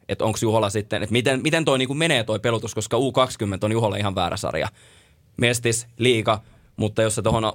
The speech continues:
U kaksikymmentä rinkiin haluat mukaan, niin kuitenkin, ja pelaavaksi maalivahdiksi, niin sun pitää saada pelejä alle, mut saako Juho pelejä alle, jos Niklas pelaa sen neljäkymmentäviisi viisikymmentä peliä?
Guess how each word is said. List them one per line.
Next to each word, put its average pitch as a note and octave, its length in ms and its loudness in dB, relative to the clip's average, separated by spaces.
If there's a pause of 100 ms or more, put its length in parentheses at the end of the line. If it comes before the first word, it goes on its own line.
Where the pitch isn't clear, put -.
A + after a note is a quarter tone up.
U A#2+ 120 0
kaksikymmentä A2+ 540 0
rinkiin G#2 380 -2
haluat G#2 280 0
mukaan, G#2+ 480 0 (400)
niin G#2+ 140 -2
kuitenkin, G#2+ 520 0
ja G2+ 80 0
pelaavaksi A2+ 500 2
maalivahdiksi, F#2+ 680 -2
niin G#2 120 -4
sun A2 160 -2
pitää A2 260 2
saada F#2+ 320 -2
pelejä G2+ 300 2
alle, G2 380 0
mut G#2 220 -4 (260)
saako A2 260 2
Juho A2 220 0
pelejä G#2 320 2
alle, G2 200 -2
jos F#2+ 260 -4 (220)
Niklas F#2+ 300 -2
pelaa F#2 240 0
sen F#2 320 -4 (360)
neljäkymmentäviisi F#2+ 520 0
viisikymmentä F#2+ 340 0
peliä? C#2+ 220 -2